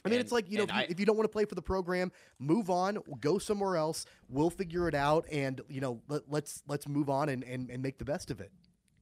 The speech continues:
Speaker 1: It's not even so much like you're doing, y-, you're, you recruit these kids because you care about these kids, and I do feel like most of the time coaches do. And if it's not working out, of course you want the best for the kid.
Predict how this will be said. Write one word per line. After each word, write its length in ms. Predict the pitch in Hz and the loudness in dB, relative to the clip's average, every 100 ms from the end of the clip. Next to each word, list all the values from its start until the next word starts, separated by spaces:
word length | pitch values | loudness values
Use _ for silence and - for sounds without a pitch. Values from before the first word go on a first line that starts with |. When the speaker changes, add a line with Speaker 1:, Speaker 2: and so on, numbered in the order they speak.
| _ _ _ | _ _ _
Speaker 1:
It's 220 | 196 214 | 4 4
not 220 | 262 311 392 | 4 2 4
even 260 | 285 196 | 2 2
so 240 | 147 175 156 | 4 4 4
much 460 | 139 131 - - _ _ _ _ _ _ _ _ _ _ - - - | 4 2 0 -6 _ _ _ _ _ _ _ _ _ _ -20 -20 0
like 300 | 143 147 - | 4 4 6
you're 120 | 147 | 4
doing, 600 | 110 143 208 180 - 98 - | 4 4 4 2 -2 -8 -10
y-, 160 | 165 165 | -8 -6
you're, 260 | 156 165 170 - | 2 4 4 0
you 240 | 143 175 | -4 -2
recruit 560 | 151 151 - 226 285 269 | -2 -4 -6 -4 -4 -2
these 220 | 190 - | -4 -2
kids 320 | - 165 139 | 2 2 2
because 340 | - 123 123 | -4 0 0
you 80 | 110 | -2
care 240 | - 156 151 | -2 2 4
about 240 | 113 101 | 2 0
these 220 | 101 92 | -2 -6
kids, 300 | - 90 85 | -4 -4 -2
and 100 | 113 | -2
I 80 | 185 | -2
do 260 | 170 156 156 | 0 -2 -2
feel 260 | - 127 | 2 2
like 320 | 107 95 98 | 4 2 2
most 540 | 123 135 151 170 - 160 | -2 4 6 6 4 -2
of 120 | 123 | -2
the 80 | 120 | -2
time 340 | - 117 107 | 2 2 2
coaches 480 | 98 120 110 98 87 | 2 2 2 -2 -4
do. 420 | - 107 131 160 - - - - - | 0 2 2 0 -8 -20 -20 -20 -2
And 80 | - | 2
if 120 | 165 | 2
it's 160 | 175 - | 2 0
not 200 | 247 - | 0 2
working 400 | 185 135 127 123 | 2 2 2 4
out, 240 | 143 123 - | 4 2 0
of 100 | - | -6
course 320 | - 240 - | -2 -2 0
you 80 | 135 | 2
want 200 | 101 - | 2 0
the 60 | |
best 280 | - 95 - | 2 2 0
for 80 | - | -10
the 80 | - | -10
kid. 240 | - - | -10 -10